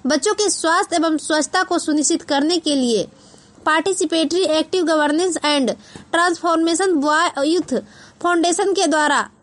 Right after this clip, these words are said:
अक्षर learning center की शुरुआत की गई। जिले के श्रम अधीक्षक विनय कुमार एवं शशिवाला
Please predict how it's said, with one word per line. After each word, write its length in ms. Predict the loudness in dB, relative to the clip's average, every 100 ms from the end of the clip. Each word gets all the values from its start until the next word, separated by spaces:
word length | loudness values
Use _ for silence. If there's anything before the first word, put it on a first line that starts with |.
| -4
अक्षर 520 | -2 0 0 0 -2 -8 -20 -20 -20 -20 -4
learning 440 | 0 2 2 0 0
center 360 | 0 0 0
की 160 | 0 -2
शुरुआत 480 | 0 0 2 0 -2
की 180 | -4 0
गई। 300 | 0 0 -4 -6
जिले 300 | -2 0 0
के 200 | 0 -2
श्रम 320 | 0 0 0
अधीक्षक 640 | 0 0 0 -2 0 -2 -2 -14 -20 -20 -20 -4
विनय 280 | 0 2 0
कुमार 380 | 0 0 0 2
एवं 300 | 0 0 -4 -10
शशिवाला 760 | -4 -2 0 0 2 2 2